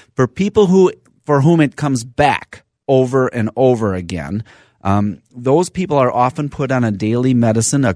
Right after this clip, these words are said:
what we call a suppressive or a prophylactic medicine,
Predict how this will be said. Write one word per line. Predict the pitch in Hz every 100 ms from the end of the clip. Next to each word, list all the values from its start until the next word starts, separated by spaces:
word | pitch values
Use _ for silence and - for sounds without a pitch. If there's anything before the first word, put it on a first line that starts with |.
| -
what | - 78 110
we | 110
call | - 110 104
a |
suppressive | - 98 - - 123 123 - 127 117
or | 101
a | 95
prophylactic | - 117 113 110 92 101 107 - 135 -
medicine, | 123 123 139 156 165